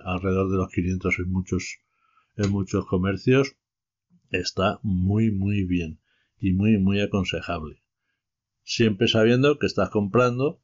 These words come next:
una televisión, no de gam-, de gama baja, pero sí con unas prestaciones,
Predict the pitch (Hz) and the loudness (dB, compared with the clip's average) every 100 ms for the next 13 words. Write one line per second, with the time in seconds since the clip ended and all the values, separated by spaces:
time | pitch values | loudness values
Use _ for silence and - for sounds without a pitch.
0 | _ - 92 90 90 95 95 98 - 127 | _ -4 -2 -2 -4 -2 -2 -2 0 0
1 | 139 175 _ _ _ _ _ _ 117 110 | 0 -4 _ _ _ _ _ _ -2 2
2 | 139 147 120 117 107 107 104 101 92 95 | 4 4 4 2 0 0 2 2 4 4
3 | 110 143 143 95 85 - 101 117 120 _ | 2 0 -2 -4 -4 -2 0 0 -2 _
4 | _ _ 104 101 104 - 104 - 104 - | _ _ 0 2 0 2 0 2 -2 2
5 | 123 123 135 160 - | 2 4 2 -2 -8